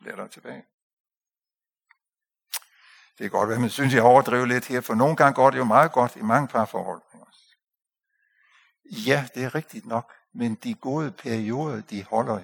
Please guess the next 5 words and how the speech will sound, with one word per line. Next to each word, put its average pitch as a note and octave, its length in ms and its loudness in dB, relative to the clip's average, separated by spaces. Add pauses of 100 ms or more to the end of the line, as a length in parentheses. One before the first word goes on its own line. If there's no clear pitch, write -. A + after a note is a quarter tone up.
jo G#2 220 -10
aldrig. F3 400 -12 (1900)
De - 80 -12
er - 40 -10
ustabile. - 560 -14